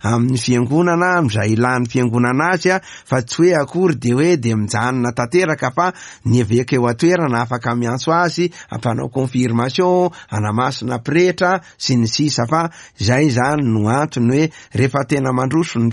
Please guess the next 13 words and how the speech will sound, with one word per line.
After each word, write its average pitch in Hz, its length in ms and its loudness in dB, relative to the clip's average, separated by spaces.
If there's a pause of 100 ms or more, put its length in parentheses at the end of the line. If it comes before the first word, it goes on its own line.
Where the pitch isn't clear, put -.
taona 175 420 2 (300)
dia 131 380 2 (280)
tsy - 160 -4
maintsy 147 560 2 (240)
m-, 104 160 0
voatery 117 520 0
koa 151 180 0
na 127 180 0
ny 117 140 -2
papa 151 360 -2
tereny 120 420 0
conscience 131 640 -4
hoe 143 140 -2